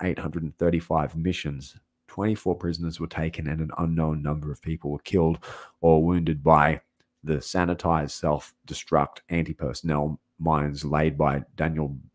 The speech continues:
Boone teams up to thirty kilometers inside Cambodia. So,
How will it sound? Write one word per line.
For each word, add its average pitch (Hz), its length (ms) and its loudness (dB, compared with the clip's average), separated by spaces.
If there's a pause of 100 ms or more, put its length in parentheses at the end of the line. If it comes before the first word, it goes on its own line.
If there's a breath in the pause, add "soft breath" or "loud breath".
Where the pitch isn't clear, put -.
Boone 78 280 -2
teams 76 400 -6
up - 160 -6
to 73 80 -4
thirty 71 300 2
kilometers 71 540 -2
inside 69 460 -4
Cambodia. 73 760 0 (1500)
So, 73 420 2